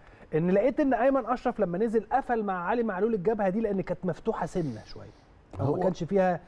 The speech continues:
Speaker 1: ناحية دفاعية أكتر سنة شوية.
Speaker 2: هي دي،
Speaker 1: وجهة نظري
Speaker 2: هي
Speaker 1: مش
Speaker 2: دي
Speaker 1: معرفش
Speaker 2: قد
Speaker 1: يعني.
Speaker 2: تكون يعني رجاحة التغيير من وجهة نظر السيد
Speaker 1: موسيماني.
Speaker 2: موسيماني.
Speaker 1: آه.
Speaker 2: كان هيعملها يعملها بحسين الشحات أو بغيره، لكن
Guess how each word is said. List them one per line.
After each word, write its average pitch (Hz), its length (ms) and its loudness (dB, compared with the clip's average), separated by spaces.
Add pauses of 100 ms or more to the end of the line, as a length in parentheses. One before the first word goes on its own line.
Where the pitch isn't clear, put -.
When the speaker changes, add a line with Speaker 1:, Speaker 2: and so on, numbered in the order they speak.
(260)
Speaker 1:
ناحية 175 280 -2
دفاعية 156 560 2
أكتر 143 340 -4
سنة 123 240 -6
شوية. - 220 -18 (200)
Speaker 2:
هي 175 220 4
دي، 226 140 2
Speaker 1:
وجهة 247 220 2
نظري 196 340 0
Speaker 2:
هي 170 160 4
Speaker 1:
مش 156 80 -2
Speaker 2:
دي 190 160 0
Speaker 1:
معرفش 165 160 0
Speaker 2:
قد 147 140 2
Speaker 1:
يعني. 139 140 2
Speaker 2:
تكون 175 320 0
يعني 143 520 2
رجاحة 139 640 0
التغيير 123 680 0
من 143 220 -2
وجهة 147 380 2
نظر 147 340 2
السيد 117 600 0
Speaker 1:
موسيماني. 101 640 2
Speaker 2:
موسيماني. 147 580 2
Speaker 1:
آه. 135 180 2 (200)
Speaker 2:
كان 131 140 0
هيعملها 135 420 2
يعملها 110 340 0
بحسين 87 360 -6
الشحات 110 380 -6
أو 98 100 -2
بغيره، 87 340 0
لكن 120 360 -2